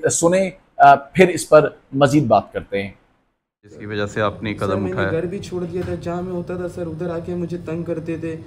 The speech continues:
Speaker 3: सर, ये मैंने अपना नंबर भी change कर दिया था सर, मेरे दोस्तों को call करते थे।
Speaker 2: अच्छा, आप
Speaker 3: ज-
Speaker 2: पहले तो ये बताओ कि ये वाकया आपने क्यों किया, आपके जहन में क्या था ऐसा?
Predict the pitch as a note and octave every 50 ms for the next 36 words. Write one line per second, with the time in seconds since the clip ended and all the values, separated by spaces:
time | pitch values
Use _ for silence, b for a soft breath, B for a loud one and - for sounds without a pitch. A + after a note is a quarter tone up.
0 | b b b b - - - F#3 F#3 F3+ F3+ F3+ F3+ F3+ F3+ F3 E3+ F#3 F#3 E3+
1 | D#3 D#3+ D#3+ F3 F3+ E3+ E3 D#3+ - - F3 F3+ F3 - - F3 E3+ E3 D#3 E3+
2 | E3+ D#3+ E3 D#3+ - F3 F3 F3 E3+ E3+ F3 D#3 D#3 E3 D#3+ D#3+ - F3 E3+ E3+
3 | F3 E3+ F3 F3 E3+ E3+ - E3+ D#3+ D#3+ - E3 D#3+ D#3+ E3 D#3+ - A2 A#2 -
4 | - B2+ B2+ B2+ B2+ B2+ A#2+ A#2+ A#2+ B2 B2+ B2 B2+ C3 B2 B2 C3 A#2+ A#2+ A2+
5 | - A2+ A#2+ B2+ B2+ B2 B2+ B2+ B2+ B2+ B2 A#2+ A#2+ A#2+ A2 G2+ G2+ G#2+ G2+ G#2
6 | G2+ - A#2+ A#2 A#2+ A#2+ A#2 A2+ - - A2 A#2 A#2 A2+ - - - B2 B2 C3
7 | B2+ B2+ A#2+ A#2+ A#2+ A#2+ A#2+ - B2 A2+ G2 G2+ G#2 A2 A#2 A#2+ A#2+ A#2+ A2 G#2
8 | A2+ A2+ A2+ A2 - G#2+ F#2 F2 F2 F#2 G2+ G#2 G2+